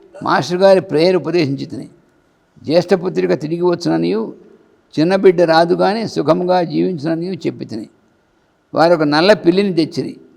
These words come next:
అది వారికన్నా బిడ్డతో సమానం, వారి కన్న బిడ్డతో సమానం. అది ఇంటి యందు ఒక దేవత వలె విహరించుండే-, చుండెడిదనియు, ఒక సంవత్సరము నుండి కురుపు లేచి మానుట లేదనియు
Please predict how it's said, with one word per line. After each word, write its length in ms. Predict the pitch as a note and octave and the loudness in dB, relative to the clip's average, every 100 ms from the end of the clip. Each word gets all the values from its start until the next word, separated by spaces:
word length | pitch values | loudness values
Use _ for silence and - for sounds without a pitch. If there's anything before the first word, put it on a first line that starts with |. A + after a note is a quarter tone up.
| _ _ _ _ _ _ _ _ - - _ _ _ - | _ _ _ _ _ _ _ _ -20 -20 _ _ _ -6
అది 180 | D3+ E3+ | 2 6
వారికన్నా 920 | E3 E3 E3 D#3 F#3 A#3 E3+ E3 - - _ _ _ | 6 4 2 -2 -2 -2 -4 -6 -12 -20 _ _ _
బిడ్డతో 380 | C3 D#3+ E3+ G3+ | -4 -2 0 -2
సమానం, 520 | - D#3 D#3 C#3 - - _ | -2 -4 -4 -6 -10 -18 _
వారి 240 | E3 E3+ | 2 2
కన్న 240 | E3 D#3+ G3+ | 2 0 2
బిడ్డతో 360 | G#3 F#3+ G3+ | 2 0 -4
సమానం. 520 | D3 D3 D3+ E3 D3 D3+ - _ - _ - - _ _ _ _ _ _ _ _ _ _ - | -6 -8 -8 -10 -12 -16 -18 _ -20 _ -20 -20 _ _ _ _ _ _ _ _ _ _ -4
అది 540 | D#3 F#3 D#3+ D#3+ - - - - - _ D3+ | 2 4 2 0 -8 -20 -20 -20 -20 _ -4
ఇంటి 240 | E3+ F#3+ | -4 0
యందు 280 | G#3+ G#3 G3 | 0 2 0
ఒక 260 | E3+ E3+ | 0 -2
దేవత 400 | D3 C#3 E3 F#3 | 0 4 4 4
వలె 280 | F#3 F#3+ F#3+ | 2 0 0
విహరించుండే-, 1000 | E3 E3 F3+ E3+ - - E3 E3 D#3+ E3 - - D#3+ | 0 -2 -2 -6 -12 -12 -6 -4 -4 -6 -10 -10 -6
చుండెడిదనియు, 760 | E3+ E3+ D#3+ D#3 F3+ A3 A3+ - - _ _ _ - | -2 -2 -2 -4 -4 -8 -10 -18 -20 _ _ _ -8
ఒక 100 | D3 | -8
సంవత్సరము 540 | D3 E3 F#3 G3+ G3 | -2 0 0 0 -2
నుండి 280 | F#3+ F#3 F#3+ | -2 -4 -6
కురుపు 340 | G3 E3+ F#3 F#3 | -6 -2 -2 0
లేచి 300 | F#3+ F#3 F#3+ | -2 -4 -4
మానుట 380 | D#3+ E3 F3 | -2 -2 -2
లేదనియు 600 | F3 D#3+ D#3+ E3 G3 G#3 | -4 -2 -2 -4 -6 -10